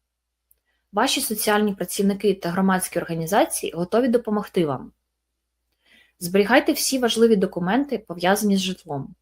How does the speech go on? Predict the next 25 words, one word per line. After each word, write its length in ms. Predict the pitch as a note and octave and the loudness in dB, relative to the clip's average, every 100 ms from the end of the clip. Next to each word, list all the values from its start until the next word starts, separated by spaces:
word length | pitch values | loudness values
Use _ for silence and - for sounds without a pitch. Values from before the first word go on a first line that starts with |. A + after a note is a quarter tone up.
| _ _ | _ _
договір 420 | A#3+ C#4 B3 A#3+ | 0 2 2 2
оренди, 460 | G3 E3+ E3 D#3 - | 0 0 -2 -6 -14
квитанції 580 | - F#3 A3 B3 - B3 | -12 -2 2 2 0 -2
про 140 | A3 | -2
оплату, 540 | A3 G3 E3 - - - | 0 0 0 -2 -10 -12
листування 540 | G3+ G3 - F#3+ A3+ A#3 | -8 -8 -2 2 4 4
з 60 | |
орендодавцем 720 | G#3+ G3+ G3 F3+ D#3+ - - - _ _ _ _ _ _ _ _ _ _ _ | 2 0 0 0 -2 -2 -12 -16 _ _ _ _ _ _ _ _ _ _ _
у 60 | G3+ | 2
надійному 540 | A3 G#3+ A3 C4+ C4+ | 4 4 4 4 2
та 140 | - G3 | -2 -6
впорядкованому 840 | - F3+ - F#3 F#3 F3+ F3 E3+ | -4 -6 -2 0 0 0 -2 -4
місці. 480 | E3 D#3+ - - - _ _ _ _ _ _ _ _ _ - - - - _ | -6 -8 -12 -18 -20 _ _ _ _ _ _ _ _ _ -20 -20 -20 -20 _
Щиро 360 | - - D#4+ | -4 2 4
дякуємо, 500 | D4 A#3+ C4 C#4 B3 | 6 6 6 4 2
що 220 | A#3+ - G3 | 2 -2 0
приєдналися 560 | F#3 G3 A#3+ B3+ - | 0 4 4 4 2
до 80 | G#3+ | 0
нас 260 | G#3+ G#3+ - | 0 -2 -4
на 60 | |
цей 200 | D#3+ F#3+ | -2 -2
прямий 380 | G#3 F#3 F3 - | 0 -2 -2 -6
ефір 220 | - - F#3+ | -8 -6 -4
Settle 360 | - F3 F3 | -4 -4 -4
In. 200 | - D3+ | -6 -10